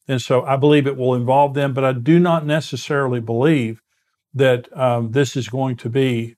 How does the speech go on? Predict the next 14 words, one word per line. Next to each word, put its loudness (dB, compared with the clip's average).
only 0
China, -4
referring -4
to -10
the -8
kings -8
of -8
the -6
East. -4
And -6
by 0
the 0
way, 2
Armageddon -2